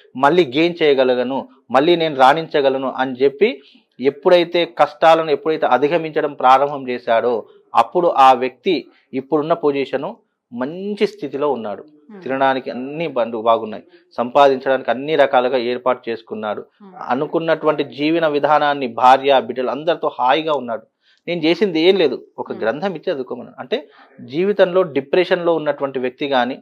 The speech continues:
Speaker 1: ఒక అసహనంతో ఉన్నటువంటి వ్యక్తి కానీ ఏదైనా గ్రంథం చదువుకో-, చదువుకోవాలంటే అది చాణక్య నీతి.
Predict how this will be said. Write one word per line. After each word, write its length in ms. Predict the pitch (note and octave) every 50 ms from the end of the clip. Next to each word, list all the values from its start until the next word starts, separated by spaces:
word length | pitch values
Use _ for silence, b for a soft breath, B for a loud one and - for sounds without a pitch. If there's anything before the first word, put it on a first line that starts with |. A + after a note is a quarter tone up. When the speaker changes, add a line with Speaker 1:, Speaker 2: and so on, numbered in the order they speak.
| _ _ _ _ _ _ _ -
Speaker 1:
ఒక 140 | B2 - D3
అసహనంతో 920 | - - B2 B2+ B2+ - F3 E3 D#3 F3+ E3+ F3 F3 F3 E3 E3+ F3+ E3+
ఉన్నటువంటి 480 | E3 D#3 D3+ D3 C#3+ - C#3+ C#3 C3+ C3
వ్యక్తి 300 | B2 B2+ B2+ - D3+ C#3
కానీ 300 | C#3 B2+ A#2+ B2+ C3+ B2+ b b b b b
ఏదైనా 260 | C3 C3+ D3+ D3 C#3+ B2+
గ్రంథం 380 | A2+ A#2+ B2+ C3+ B2+ E3 D#3+
చదువుకో-, 420 | D3 C#3 C3 C3 B2+ - C3 B2 - - C3
చదువుకోవాలంటే 560 | B2+ C#3+ D3 C#3+ - C#3+ C3+ C3 B2+ B2 C#3+
అది 100 | D#3+ C#3 C3 - -
చాణక్య 340 | B2+ A#2+ B2 B2+ A#2 - C3
నీతి. 280 | A#2 G#2 G#2 - -